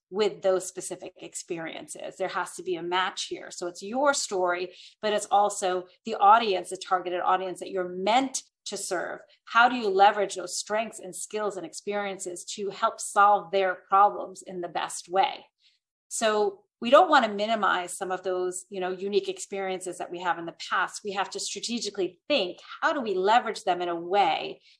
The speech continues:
that we can actually help our clients solve their problems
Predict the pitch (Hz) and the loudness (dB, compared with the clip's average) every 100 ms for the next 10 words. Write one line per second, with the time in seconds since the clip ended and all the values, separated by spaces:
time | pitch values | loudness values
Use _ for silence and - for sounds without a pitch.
0 | - - 226 220 - 226 262 - - 202 | -10 -8 -8 -10 -6 0 0 0 -4 -4
1 | 190 226 233 - 175 - - 277 214 175 | 0 2 2 2 -2 -2 6 8 8 0
2 | - - - 214 220 196 170 - - 233 | -4 -6 2 4 4 0 -4 -4 0 4
3 | 202 185 180 180 190 | 4 2 -6 -8 -14